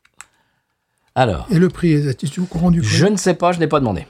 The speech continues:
Speaker 2: Voilà, ça, c'est un cadeau en même temps.
Speaker 1: Absolument.
Speaker 2: Voilà. Ça sent super bon, tu l'as ouvert, tu, tu es facilement à, oh là. D'accord, ça
Speaker 1: Il
Speaker 2: a
Speaker 1: paraît que c'est une tuerie.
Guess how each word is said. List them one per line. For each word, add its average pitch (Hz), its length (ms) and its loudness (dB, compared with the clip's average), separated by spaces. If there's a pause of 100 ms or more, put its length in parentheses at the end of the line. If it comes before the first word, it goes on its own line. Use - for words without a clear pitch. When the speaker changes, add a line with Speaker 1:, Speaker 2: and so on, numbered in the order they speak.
Speaker 2:
Voilà, 113 300 -6
ça, 131 120 -6
c'est 110 60 -4
un 135 80 2
cadeau 139 260 4
en 120 60 4
même 113 180 2
temps. 113 160 -6 (100)
Speaker 1:
Absolument. 85 600 -2
Speaker 2:
Voilà. 107 400 0 (680)
Ça - 140 -4
sent 151 180 4
super 196 340 2
bon, 180 180 2
tu 180 100 -4
l'as 156 80 2
ouvert, 156 260 2
tu, 156 180 -2 (160)
tu 151 120 -6
es 139 40 -2
facilement 151 600 0
à, 120 260 0 (1400)
oh 156 120 4
là. 110 300 2 (1500)
D'accord, 123 380 -16
ça - 60 -4
Speaker 1:
Il 123 80 4
Speaker 2:
a 110 40 -4
Speaker 1:
paraît 160 360 2
que - 60 -12
c'est 147 180 -2
une 170 120 0
tuerie. 110 320 0